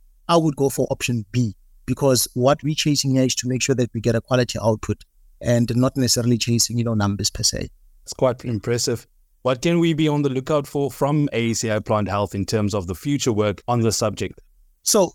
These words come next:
Speaker 1: what the plan is, the plan is that we plan to continuously be custodians of this stewardship and responsible use as one of the stakeholders of the whole pesticide industry in South Africa.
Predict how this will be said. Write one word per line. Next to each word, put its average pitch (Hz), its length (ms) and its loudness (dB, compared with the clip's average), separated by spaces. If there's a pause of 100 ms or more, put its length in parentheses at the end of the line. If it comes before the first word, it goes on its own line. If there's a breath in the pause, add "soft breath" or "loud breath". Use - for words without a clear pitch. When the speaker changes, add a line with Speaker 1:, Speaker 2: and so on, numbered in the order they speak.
(160)
Speaker 1:
what 175 180 4
the 294 80 4
plan 190 360 2
is, 135 200 0
the 135 100 -2
plan 185 220 4
is 156 100 2
that 135 240 0
we 131 320 -4 (300)
plan 175 240 2
to 156 440 0 (200)
continuously 147 840 0 (100)
be 131 360 2 (120)
custodians 131 800 2
of 135 300 2
this 123 380 2
stewardship 131 720 0
and 117 140 2
responsible 113 560 -4
use 135 360 -2 (360)
as 180 300 6
one 127 220 4
of 123 80 0
the 135 80 0
stakeholders 127 840 0
of 123 240 0
the 113 120 2
whole 117 240 0
pesticide 117 640 -2
industry 113 480 0
in 110 80 2
South - 220 -2
Africa. 117 480 -2